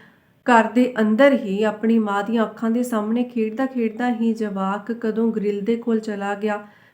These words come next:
ਪਹਿਲੀ ਮੰਜ਼ਿਲ ਦੇ ਕੋ-, ਉੱਪਰ ਸੀ ਇਹ ਅਤੇ ਉੱਥੋਂ ਇਹ ਹੇਠਾਂ ਗਲੀ ਦੇ ਵਿੱਚ ਜਾ ਡਿੱਗਿਆ। ਰਿਵਾਨ ਦੋ ਸਾਲ ਦੀ ਉਮਰ ਸੀ ਇਸ ਦੀ। ਬੁਰੀ ਤਰ੍ਹਾਂ ਦੇ ਨਾਲ ਇਸ ਦੀ ਜਾਨ ਗਈ ਹੈ।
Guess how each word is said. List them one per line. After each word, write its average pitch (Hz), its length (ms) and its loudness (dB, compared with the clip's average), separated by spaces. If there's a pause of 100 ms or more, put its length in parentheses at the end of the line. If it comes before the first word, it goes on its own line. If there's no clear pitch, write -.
(100)
ਪਹਿਲੀ 240 240 4
ਮੰਜ਼ਿਲ 220 420 2
ਦੇ 220 140 2
ਕੋ-, 220 160 -4
ਉੱਪਰ 214 360 -2
ਸੀ 226 220 0
ਇਹ 220 260 0 (100)
ਅਤੇ 214 200 0
ਉੱਥੋਂ 220 380 0
ਇਹ 220 240 0
ਹੇਠਾਂ 208 420 -4
ਗਲੀ 208 320 -2
ਦੇ 226 140 -2
ਵਿੱਚ 208 260 -8
ਜਾ 190 220 -4
ਡਿੱਗਿਆ। 175 420 -12 (540)
ਰਿਵਾਨ 226 460 4 (160)
ਦੋ 214 160 2
ਸਾਲ 208 280 -4
ਦੀ 196 240 -6
ਉਮਰ 208 280 -4
ਸੀ 233 280 0
ਇਸ 214 120 -2
ਦੀ। 214 220 -6 (1160)
ਬੁਰੀ 240 180 4
ਤਰ੍ਹਾਂ 233 300 0
ਦੇ 220 140 0
ਨਾਲ 208 280 0
ਇਸ 208 120 -6
ਦੀ 214 200 -4
ਜਾਨ 202 420 -2
ਗਈ 208 260 0
ਹੈ। 214 200 -6